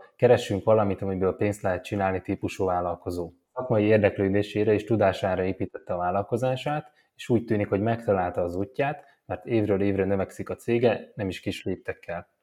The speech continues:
Nem mellesleg számos hazai és nemzetközi díj büszke tulajdonosa. Nem is szaporítom tovább a szót,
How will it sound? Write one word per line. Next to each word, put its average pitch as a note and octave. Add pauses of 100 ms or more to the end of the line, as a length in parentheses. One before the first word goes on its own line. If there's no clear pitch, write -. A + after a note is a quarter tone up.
(440)
Nem C#3
mellesleg G2+
számos G2+
hazai G2
és F#2+
nemzetközi F#2+
díj G2+
büszke G#2
tulajdonosa. F2+ (500)
Nem D3
is B2+
szaporítom G2
tovább G2
a F2+
szót, -